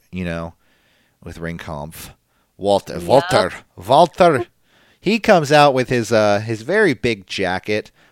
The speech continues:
Speaker 1: which looks like a,
Speaker 2: Mm-hmm.
Speaker 1: it looks like a civil, Civil War jacket.
Speaker 2: Yep.
Speaker 1: Uh, he comes out, says, "Ring General" on the back.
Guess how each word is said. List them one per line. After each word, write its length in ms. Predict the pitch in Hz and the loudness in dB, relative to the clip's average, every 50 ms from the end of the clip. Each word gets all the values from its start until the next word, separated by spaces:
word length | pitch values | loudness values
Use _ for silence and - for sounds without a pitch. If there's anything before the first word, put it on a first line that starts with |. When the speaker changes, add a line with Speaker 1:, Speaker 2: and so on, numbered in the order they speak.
| _ _ | _ _
Speaker 1:
which 180 | - - - 120 | -18 -12 -10 -8
looks 180 | 117 - - | -8 -6 -6
like 140 | 113 107 214 | -4 -2 -2
a, 240 | 214 214 214 214 214 214 226 | -2 0 -2 -2 -4 -4 -8
Speaker 2:
Mm-hmm. 280 | 226 226 - 233 240 | -10 -12 -14 -16 -18
Speaker 1:
it 100 | 254 - | -16 -8
looks 180 | - 127 135 - | -6 -6 -4 -4
like 100 | 147 113 | -4 -6
a 60 | 107 | -6
civil, 400 | - - - 131 117 107 101 - - | -6 -6 -6 -6 -6 -6 -8 -8 -10
Civil 320 | - - 123 110 101 95 95 | -12 -12 -10 -8 -8 -8 -6
War 220 | 95 98 98 98 | -4 -4 -4 -4
jacket. 500 | 92 101 95 95 95 - 104 98 - _ _ _ _ _ _ _ _ _ _ _ _ | -4 -6 -6 -6 -6 -6 -8 -10 -10 _ _ _ _ _ _ _ _ _ _ _ _
Speaker 2:
Yep. 560 | - 170 170 170 175 175 180 190 208 226 233 208 | -12 -8 -4 -2 0 2 2 4 2 2 0 0
Speaker 1:
Uh, 140 | 196 92 | -2 -2
he 120 | 98 104 104 | -2 -2 -4
comes 320 | - 127 120 113 107 98 | -4 -2 -2 -2 0 0
out, 180 | 107 107 104 - | 0 0 0 -2
says, 220 | - 104 90 - | -4 -6 -6 -4
"Ring 180 | 127 131 131 120 | -6 -6 -6 -4
General" 320 | - 131 123 120 120 113 | -2 -2 -2 -2 -2 -2
on 80 | 117 120 | -2 -4
the 80 | 117 | -4
back. 420 | 98 113 110 110 110 110 107 - | -2 0 0 2 0 0 -2 -6